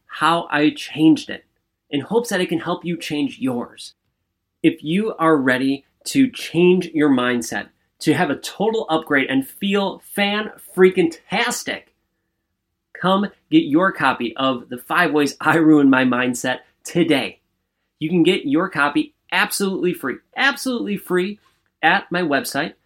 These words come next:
Just go to W W W dot spencer m jones dot com. That's S P E N C E R M J O N E S dot com. And then click on Join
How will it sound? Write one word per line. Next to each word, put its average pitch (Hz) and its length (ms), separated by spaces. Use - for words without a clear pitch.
Just 127 140
go 151 120
to 135 160
W 156 460
W 139 380
W 151 440
dot 120 300
spencer 170 840
m 143 400
jones 143 460
dot 131 380
com. 107 380
That's - 240
S 147 180
P 170 400
E - 40
N 156 200
C 185 460
E 165 60
R 143 420
M 165 360
J 151 340
O 143 120
N 131 180
E 151 140
S 143 200
dot 139 300
com. 120 400
And 160 240
then 165 300
click 233 400
on 139 340
Join 196 480